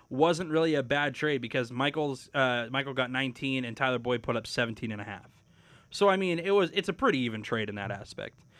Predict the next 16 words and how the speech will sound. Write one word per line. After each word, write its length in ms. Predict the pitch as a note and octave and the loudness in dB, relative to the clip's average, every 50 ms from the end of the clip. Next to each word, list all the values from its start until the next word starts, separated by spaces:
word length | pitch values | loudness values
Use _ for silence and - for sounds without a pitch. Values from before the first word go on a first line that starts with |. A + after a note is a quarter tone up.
| - - - - | -20 -20 -8 -2
And 140 | D#3 E3+ G3+ | 0 2 2
this 160 | A3 G3+ - | 2 2 2
is, 160 | F#3+ D3+ D#3 - - | 0 -2 -2 -2 0
it, 320 | E3+ E3+ - E3 D3+ - - | 0 0 0 -2 -4 -4 -4
it, 80 | C#3 | 0
my 160 | C#3+ E3+ F#3 | 2 4 4
biggest 260 | F#3 F3 F3+ D#3+ D3 - | 4 4 2 0 0 -2
thing 100 | E3 C#3+ | -2 -2
is 100 | C3+ A#2 | -2 -2
Michael 260 | C3+ D#3 D#3+ D3+ D3 | -2 -4 -4 -4 -4
Thomas's 520 | C3+ D3+ C#3+ C3+ C#3 C3+ - - C3+ A#2 - | -2 0 0 0 0 -2 -4 -4 -6 -6 -8
first 400 | - - - C#3 B2+ A#2 - - | -8 -4 -2 0 0 -2 -2 -4
fucking 320 | - A#2+ A2+ - A#2 A2+ | -4 -4 -2 -4 -6 -6
game 340 | A2 A2+ A2 G#2+ G#2 G#2 - _ - - _ _ - B2+ | -4 -4 -6 -6 -8 -10 -14 _ -20 -20 _ _ -6 0
doing 320 | B2 C3+ C3+ B2+ A#2+ B2 - | 2 4 4 4 2 -2 -2
anything. 560 | C3+ B2+ A#2+ A2 - - G#2 F#2+ F#2+ G2 - | -2 -2 -2 -2 -4 -6 -10 -10 -10 -12 -18